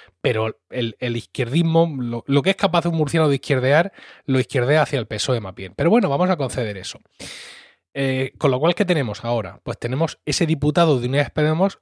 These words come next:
eh, perdón, ese diputado de Más País en Murcia, lo tenemos súper cogido por los pelos, ¿vale? Es decir, hemos tenido que hacer ingeniería inversa.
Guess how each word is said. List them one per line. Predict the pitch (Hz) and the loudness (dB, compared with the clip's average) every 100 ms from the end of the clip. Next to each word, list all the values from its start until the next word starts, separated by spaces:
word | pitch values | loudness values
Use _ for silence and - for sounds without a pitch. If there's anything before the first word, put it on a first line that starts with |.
| _ | _
eh, | 127 120 113 | -2 0 0
perdón, | 131 131 143 | 0 2 2
ese | 135 156 | 0 -2
diputado | 147 147 160 151 | 0 2 2 2
de | 120 | 2
Más | 135 | 0
País | - 151 151 - | 2 0 0 0
en | |
Murcia, | 156 165 - 196 - _ - | 0 -2 0 0 -2 _ -10
lo | - 120 | -4 -2
tenemos | 101 120 180 | 0 -2 2
súper | 247 185 | 2 2
cogido | 123 143 117 | 0 0 -2
por | 101 | -2
los | 95 | -4
pelos, | 175 220 - - _ _ _ | -2 0 -2 -10 _ _ _
¿vale? | 120 107 147 - | -4 -2 -2 -2
Es | |
decir, | 127 - 135 - - - - | -4 -2 -4 -6 -14 -20 -6
hemos | 135 147 | -2 0
tenido | 196 196 | 2 2
que | |
hacer | 185 156 | 2 0
ingeniería | 139 131 120 | 0 -2 0
inversa. | 123 120 - - | 0 0 0 -4